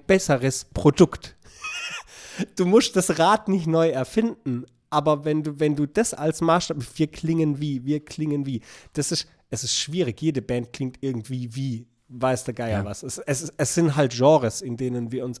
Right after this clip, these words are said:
Speaker 1: alle bewegen und Subgenres und weiß der Geier. Aber das als Anspruch zu nehmen, „Wir sind doch wie, warum hören die Leute das nicht?“ Die hören doch auch, ja, Alter, die, we-, wenn eine <laughs> Band sagt, „Ja, aber wir klingen doch, wir, also wie Metallica.“ Ja, aber, äh, der Maßstab ist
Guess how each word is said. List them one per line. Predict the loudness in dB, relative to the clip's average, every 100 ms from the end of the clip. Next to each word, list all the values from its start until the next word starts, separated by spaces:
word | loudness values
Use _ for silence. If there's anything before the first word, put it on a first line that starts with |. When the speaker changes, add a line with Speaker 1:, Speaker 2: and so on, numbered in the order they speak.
| -8
Speaker 1:
alle | -6 -6
bewegen | -6 -4 -4 -4
und | -6 -4
Subgenres | -4 -4 -2 -2 -2 -4
und | -6 -6
weiß | -4 -6 -6
der | -10
Geier. | -8 -8 -10 -16 -20 -20 -20 _ -2
Aber | 0 2
das | 0 0
als | -4 -6
Anspruch | -4 -4 -4 -8 -8
zu | -6
nehmen, | -4 -4
„Wir | -4 -2
sind | -2 -2
doch | -4 -6
wie, | -8 -4 -4 -6
warum | -6 -2 0 0
hören | -2 -4
die |
Leute | -4 -4 -6
das | -8 -8
nicht?“ | -8 -4
Die | -2
hören | 0 -2
doch | -6
auch, | -12
ja, | -12 -12 -12
Alter, | -10 -10
die, | -10 -12 -12
we-, | -12 -4 -6 -6 -20 _ -4
wenn | 0
eine | 2
<laughs> | 2 4
Band | 4 2
sagt, | -4 -6 -10 -20 -12 -6
„Ja, | -4
aber | -2 -4
wir | -4
klingen | -4 -4 -2
doch, | 0
wir, | -2 -4 -4
also | -4 -4 -4
wie | -4 -2
Metallica.“ | 0 0 0 -2 -2 -6 -8 -12 _
Ja, | 0 2 2
aber, | -2 0 0 -2 -6 -8
äh, | -6
der | -2 0
Maßstab | 0 -2 -2 -4 -4
ist | -8 -8